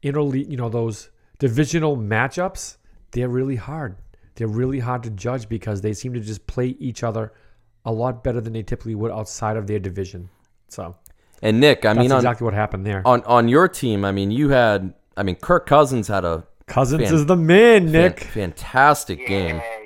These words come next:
Speaker 1: Nick, I gotta tell you, this is what I love about Nick's team. This is what I love about Nick's play this year, and I mean this too. I'm not just saying this.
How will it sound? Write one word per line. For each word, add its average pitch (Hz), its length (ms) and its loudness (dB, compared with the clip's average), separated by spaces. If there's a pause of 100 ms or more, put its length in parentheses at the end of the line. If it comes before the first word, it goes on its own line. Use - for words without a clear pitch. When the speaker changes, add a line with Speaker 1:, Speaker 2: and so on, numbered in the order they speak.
(1500)
Speaker 1:
Nick, 160 200 0
I 147 80 4
gotta 185 180 4
tell 160 180 2
you, 120 100 2
this 131 180 -2
is 202 100 0
what 185 140 2
I 170 80 2
love 143 200 0
about 127 380 0
Nick's 123 320 -6
team. 131 320 -6
This 135 140 -6
is 156 80 -8
what 160 100 0
I 147 40 0
love 139 180 0
about 123 260 -2
Nick's 123 300 -6
play 104 580 -4
this - 240 -4
year, 123 80 2
and 107 100 -2
I 113 80 -2
mean 170 220 0
this 104 220 -6
too. 117 240 0
I'm 104 100 -2
not 143 160 -4
just - 160 -10
saying 160 240 -4
this. 117 180 -6